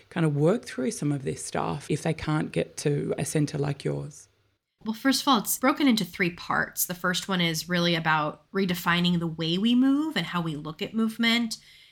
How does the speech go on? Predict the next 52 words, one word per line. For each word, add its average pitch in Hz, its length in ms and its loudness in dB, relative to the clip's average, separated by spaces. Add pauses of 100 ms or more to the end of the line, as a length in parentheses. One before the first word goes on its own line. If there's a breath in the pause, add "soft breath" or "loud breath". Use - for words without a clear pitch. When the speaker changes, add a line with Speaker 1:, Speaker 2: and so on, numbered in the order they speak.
(120 soft breath)
Speaker 2:
It's 175 180 -4
looking 185 280 0
at 165 100 2
how 170 160 2
we 175 120 0
can 170 240 -6
use 175 440 0
movement 175 400 0
as 156 100 -4
a - 40 -16
catalyst 160 580 0
for 147 120 -8
change. 294 680 2
And 185 160 0
then 180 160 4
the 170 80 0
last 175 340 2
part 175 220 2
is 165 120 -2
about 156 540 0
movement 180 380 0
for 160 100 -8
transformation. 170 1000 -2 (300 loud breath)
So - 120 0
I 226 80 6
think 302 180 2
that's 311 200 0
very 180 220 2
relatable 160 760 -2 (180 soft breath)
to 214 140 -4
all 277 160 8
of 180 80 4
us, 143 300 2
whether 175 260 4
we 160 580 0 (140)
identify 185 460 2
as 175 160 2
a 170 40 0
mover 170 320 2
or 165 160 -2
not. 160 520 2 (400 loud breath)
And 214 120 6
then 214 120 6
within 247 240 6
each 226 240 4
chapter, 247 600 4
yeah, 202 220 6
at 175 80 0
the 190 160 0
end, 190 340 4
there 170 300 4
are 165 400 0